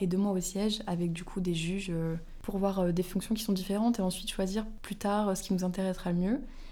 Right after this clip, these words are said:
Après, c'est assez libre. Je sais que il y a des gens qui font deux mois, euh, en juridiction, donc peu importe, parquet, siège,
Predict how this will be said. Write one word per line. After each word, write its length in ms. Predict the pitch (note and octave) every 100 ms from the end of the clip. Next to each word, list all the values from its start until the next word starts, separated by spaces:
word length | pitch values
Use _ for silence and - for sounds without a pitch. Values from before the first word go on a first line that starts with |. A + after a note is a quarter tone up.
| -
Après, 200 | G3 F#3+ C#4+
c'est 140 | A3+
assez 240 | G#3+ G#3+
libre. 240 | A3 A3 G3
Je 100 | F#3+
sais 200 | - A#3+
que 500 | - F#3+ F#3 F3+ F3+ F3+ - - -
il 20 |
y 40 |
a 20 | G3+
des 100 | G3
gens 160 | A3
qui 140 | A#3 G#3
font 180 | G3+
deux 220 | G3 F#3+ G3+
mois, 340 | G#3 G3+ G3+
euh, 560 | F#3+ F3+ F3 F3 E3+ E3 - -
en 80 | F#3+
juridiction, 580 | F3+ F#3 F3 E3 G#3
donc 200 | A#3 F3
peu 120 | C#3+ F3
importe, 440 | E3+ F#3 F#3+ F3+
parquet, 360 | D#3 E3 - F#3
siège, 400 | - F#3 A#3